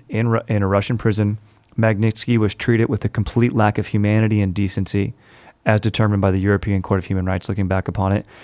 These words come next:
Magnitsky was kept in severely overcrowded faci-, facilities whose cells were in, quote, "deplorable sanitary conditions."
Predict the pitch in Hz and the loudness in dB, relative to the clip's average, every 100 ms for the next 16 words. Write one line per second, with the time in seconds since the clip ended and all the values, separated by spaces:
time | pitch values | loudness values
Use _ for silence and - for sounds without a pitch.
0 | - - 117 113 110 117 - 123 110 - | -10 -2 2 2 2 0 2 2 2 0
1 | 117 107 107 98 - 95 95 117 139 147 | -2 0 -2 -2 -2 -2 0 2 4 2
2 | 123 110 - 110 - 101 - 107 - - | 2 0 -2 -2 -2 -6 -2 -2 -4 -8
3 | 113 113 110 113 110 - - - - 127 | -2 2 2 2 -2 -10 -20 -20 -2 -2
4 | - 120 117 117 113 110 - - 120 - | 2 2 2 2 0 0 -2 -2 0 0
5 | 104 110 - - 120 131 127 104 92 - | -2 -2 -4 -2 2 2 2 0 0 0
6 | 107 101 110 101 104 101 98 107 104 | 0 2 0 0 0 0 0 -2 -4